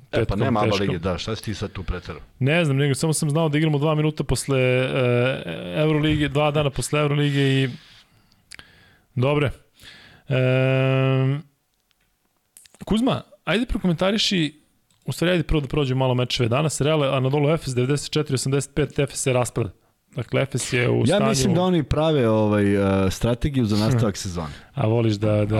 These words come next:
Speaker 1: O,
Speaker 2: da zezaš.
Speaker 1: što mi je
Speaker 2: Ali
Speaker 1: drago.
Speaker 2: stvarno mi deluje da Armani,
Speaker 1: <laughs>
Speaker 2: Armani, pazi šta ti kažem, evo sad tvrdim. Da ste spremni?
Speaker 1: Evo, obično neke stvari
Speaker 2: Armani,
Speaker 1: koje si tvrdio.
Speaker 2: ko je, šta sam, jesam rekao za Andrew Andrews, jesam rekao
Speaker 1: Pa
Speaker 2: za
Speaker 1: ovo bio si
Speaker 2: ovo
Speaker 1: na s onom kantom, bre, ekipnom, bre.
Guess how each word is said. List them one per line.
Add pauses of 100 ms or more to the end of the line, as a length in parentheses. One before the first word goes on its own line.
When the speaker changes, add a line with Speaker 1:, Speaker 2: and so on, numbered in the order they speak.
(140)
Speaker 1:
O,
Speaker 2:
da
zezaš.
Speaker 1:
što
mi
je
Speaker 2:
Ali
Speaker 1:
drago.
Speaker 2:
stvarno
mi
deluje
da
Armani, (160)
Speaker 1:
<laughs>
Speaker 2:
Armani,
pazi
šta
ti
kažem,
evo
sad
tvrdim. (840)
Da
ste
spremni? (420)
Speaker 1:
Evo, (200)
obično
neke
stvari
Speaker 2:
Armani,
Speaker 1:
koje
si
tvrdio.
Speaker 2:
ko
je,
šta
sam,
jesam
rekao
za
Andrew
Andrews,
jesam
rekao
Speaker 1:
Pa
Speaker 2:
za
Speaker 1:
ovo
bio
si
Speaker 2:
ovo
Speaker 1:
na
s
onom
kantom,
bre,
ekipnom,
bre.